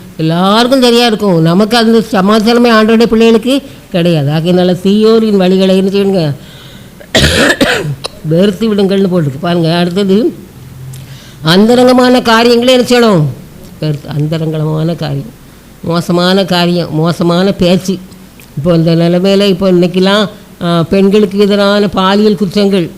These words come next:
நிறைய காரணம் கா-, நடக்குதுன்னு சொன்னா காரணமே இதான். இதை பற்றியே பேச்சு தான். ஆண் பெண்களுடைய,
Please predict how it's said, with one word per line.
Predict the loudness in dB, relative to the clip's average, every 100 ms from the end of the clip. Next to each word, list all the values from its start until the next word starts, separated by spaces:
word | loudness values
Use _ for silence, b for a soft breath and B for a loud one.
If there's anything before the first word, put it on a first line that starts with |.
| -8
நிறைய | -4 -2 0 0
காரணம் | 0 0 0 0 -4 -2
கா-, | -2 0 -2 -6 B -4
நடக்குதுன்னு | 0 2 2 2
சொன்னா | 2 2 0
காரணமே | 0 0 2 0 2 2 2
இதான். | -2 -8 -8 -8 -6
இதை | -4 -4
பற்றியே | -4 -4 -4
பேச்சு | -2 -4 -6 -10
தான். | -14
ஆண் | -8 -4 -2
பெண்களுடைய, | -2 -2 -2 -4 -8 -20 -8 -4 -2 -2 -2 -4